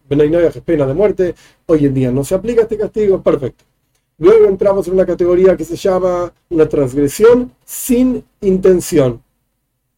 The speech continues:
Por ejemplo, que la persona no tenía la menor idea si que esta mujer estaba casada. Se encontraron en una discoteca, la pasaron bien, esto, lo otro, etcétera, etcétera. No tenía ni idea que estaba la mujer casada.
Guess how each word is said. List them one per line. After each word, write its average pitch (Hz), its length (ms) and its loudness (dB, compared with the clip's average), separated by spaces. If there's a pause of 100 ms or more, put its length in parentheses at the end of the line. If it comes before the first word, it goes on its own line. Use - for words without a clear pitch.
(360)
Por 175 160 4
ejemplo, 139 640 0 (400)
que 165 80 -2
la 151 100 6
persona 202 320 0
no 165 80 -2
tenía 180 220 2
la 175 60 2
menor 196 240 2
idea 226 360 2
si 170 180 -4
que 196 180 0
esta 190 120 -2
mujer 214 220 0
estaba 214 220 -2
casada. 196 500 -4 (380)
Se 285 140 -10
encontraron 285 380 -2
en 240 60 4
una 220 80 6
discoteca, 196 580 2
la 165 80 2
pasaron 233 340 -2
bien, 233 380 2
esto, 233 220 0
lo 508 160 2
otro, 247 180 2
etcétera, 262 320 -4
etcétera. 294 420 -2 (280)
No 202 160 -2
tenía 240 280 0
ni 240 180 -4
idea 196 560 -2
que 135 80 -10
estaba 143 180 -6
la 147 60 -2
mujer 143 260 -4
casada. 131 400 -10